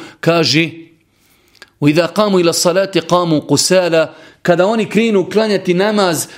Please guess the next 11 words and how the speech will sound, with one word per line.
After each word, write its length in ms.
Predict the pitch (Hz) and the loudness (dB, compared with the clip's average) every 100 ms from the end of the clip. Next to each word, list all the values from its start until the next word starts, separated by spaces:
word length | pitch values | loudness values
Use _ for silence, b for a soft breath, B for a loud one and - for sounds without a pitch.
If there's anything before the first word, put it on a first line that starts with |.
| B | B
mrzovoljno 760 | 254 311 247 214 196 196 190 | 0 0 0 0 2 0 2
ga 120 | 185 175 | 0 0
klanjaju. 560 | 175 185 160 127 120 | 0 0 2 0 0
Allahu 540 | 160 156 160 220 208 175 | 0 2 2 2 0 2
ekber. 420 | 165 165 139 113 - B B | 0 -2 -6 -6 -6 B B
Allah 340 | 196 240 233 170 | -2 2 0 2
Đelšanu, 500 | 170 156 202 208 175 | 0 0 0 0 0
kada 240 | 175 160 | 0 0
govori 340 | 143 202 185 | 2 2 2
o 40 | 175 | 2
licemjerima, 720 | 220 - 190 180 165 160 | 0 0 2 2 2 0